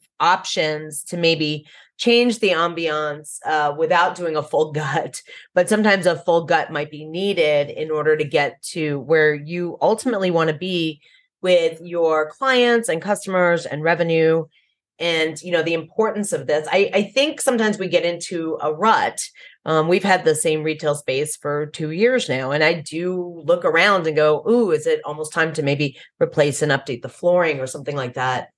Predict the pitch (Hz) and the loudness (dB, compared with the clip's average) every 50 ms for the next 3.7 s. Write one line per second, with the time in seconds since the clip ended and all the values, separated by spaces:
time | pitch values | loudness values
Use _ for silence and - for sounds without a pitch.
0 | _ _ - 156 156 151 139 139 135 139 151 143 - - 151 143 131 127 - _ | _ _ -6 -4 0 0 0 0 0 0 -2 -2 0 0 0 0 0 -6 -8 _
1 | - 135 127 - - 214 233 254 269 220 170 160 165 165 - 170 156 151 165 160 | -2 -2 -2 -2 0 4 4 6 6 6 6 6 4 4 4 4 2 2 2 -2
2 | 147 156 147 147 - 165 139 131 - - 147 147 147 - 160 147 143 143 135 107 | 0 -2 -2 -2 -2 -2 -2 -2 0 0 0 0 0 -4 -4 -2 0 0 0 -2
3 | - 127 139 131 131 135 151 165 165 151 - - - 156 | -2 -6 -10 -12 -10 -8 -6 -6 -6 -6 -8 -12 -16 -16